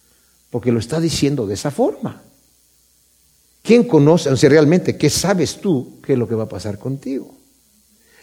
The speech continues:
Nos está hablando primeramente del hombre sin Dios es semejante a las bestias, ¿verdad? Entendamos que Salomón tampoco tenía la revelación del Nuevo Testamento.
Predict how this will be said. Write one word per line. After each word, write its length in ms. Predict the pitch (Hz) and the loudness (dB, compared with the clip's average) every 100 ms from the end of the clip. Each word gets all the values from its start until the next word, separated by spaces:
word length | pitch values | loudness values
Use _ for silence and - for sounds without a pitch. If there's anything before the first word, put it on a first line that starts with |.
| - - | -20 -2
Nos 140 | 156 180 | 2 2
está 200 | - 247 | 4 4
hablando 320 | 269 269 214 | 4 2 2
primeramente 720 | 220 226 247 226 247 247 208 | 2 4 4 2 0 2 2
del 240 | 180 180 | 2 2
hombre 360 | 247 302 302 294 | 2 2 2 0
sin 400 | - 196 185 180 | 0 0 0 0
Dios 260 | 240 294 254 | -2 -2 -2
es 140 | 214 | -2
semejante 880 | 202 180 151 - 180 208 202 220 208 | -2 -2 -2 -4 -6 -6 -6 -6 -4
a 100 | 143 | -4
las 300 | 131 127 185 | -6 -10 -8
bestias, 840 | 208 - - - - - - - _ _ _ | -8 -10 -16 -20 -20 -20 -20 -20 _ _ _
¿verdad? 300 | 101 107 165 _ _ _ _ _ _ _ _ - | -14 -12 -16 _ _ _ _ _ _ _ _ -14
Entendamos 560 | 117 107 117 127 139 135 | -8 -2 0 2 2 -2
que 100 | 120 | -6
Salomón 440 | 117 110 113 123 | -4 -4 -4 -4
tampoco 480 | 127 113 - 92 127 | -6 -8 -8 -10 -10
tenía 340 | - 85 87 92 | -8 -6 -6 -8
la 140 | 85 | -8
revelación 560 | 98 104 98 90 - 131 | -8 -6 -6 -8 -8 -4
del 160 | 113 | -4
Nuevo 200 | 107 87 | -4 -8
Testamento. 760 | 110 117 202 269 339 320 135 | -12 -10 -6 -4 -4 -4 -10